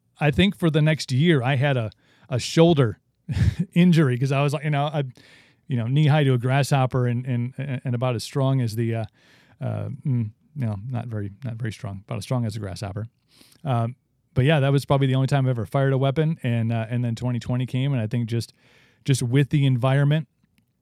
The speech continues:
uh, with the way the world was and, and, and being a dad and Constitution and the Second Amendment, uh, we'll talk about H R one twenty-seven, which has, uh, just been introduced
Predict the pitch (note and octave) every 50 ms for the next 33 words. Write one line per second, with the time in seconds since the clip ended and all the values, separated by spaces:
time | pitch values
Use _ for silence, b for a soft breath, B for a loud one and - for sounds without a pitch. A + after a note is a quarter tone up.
0 | _ _ _ - - _ - C#3+ B2 A#2 A#2 A#2 A#2 A#2+ A#2+ - B2+ B2+ B2+ A#2+
1 | B2 A#2 B2 C3 C3+ B2 B2 B2+ C3 C#3 D#3+ E3 C#3 - - C#3+ B2 A2+ A#2 A#2
2 | B2+ A2+ G#2+ A2 A#2 A#2 G2 F#2+ B2+ C3 C3+ C3+ B2 G#2 A2 A#2+ B2+ C3+ D3 D#3+
3 | E3+ D#3+ C#3+ A#2 B2 A2+ A2 - B2 B2 B2 - A2+ - - B2+ A#2 - C#3 B2
4 | G#2+ G#2 - - C3 A#2+ - A2+ G#2+ A#2 A#2+ B2 C3+ C3+ - b b b b b
5 | b b C#3+ B2+ A#2 A#2+ - C3+ C3 - C3 A#2 A2+ C#3 C3 - - B2+ A2+ A2+
6 | A#2 - - A#2 G#2 - - - B2 A#2 A#2+ A2+ G#2+ G#2 - - A2 G2+ F#2+ A2
7 | A2 G2+ G#2 G2+ G#2+ G#2 - - A2+ A2 G#2 G#2+ G#2 G#2+ G#2 G#2 - -